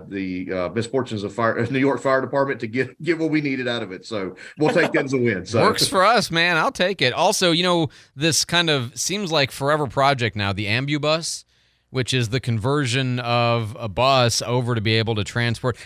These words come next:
Speaker 2: It, the best analogy is, you remember the, the T V show mash? I al-,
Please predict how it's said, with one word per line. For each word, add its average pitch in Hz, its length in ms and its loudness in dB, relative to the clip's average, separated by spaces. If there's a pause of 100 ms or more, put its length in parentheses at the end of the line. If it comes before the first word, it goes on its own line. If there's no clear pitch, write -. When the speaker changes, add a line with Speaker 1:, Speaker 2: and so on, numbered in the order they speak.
Speaker 2:
It, 190 180 -4
the 180 80 -2
best 196 300 2
analogy 151 340 2
is, 127 140 -2
you 170 160 -8
remember 175 200 -2
the, 147 120 0
the 139 440 -4 (120)
T 156 100 -2
V 139 80 -2
show 135 160 0
mash? 123 400 2
I - 40 -12
al-, 92 220 -6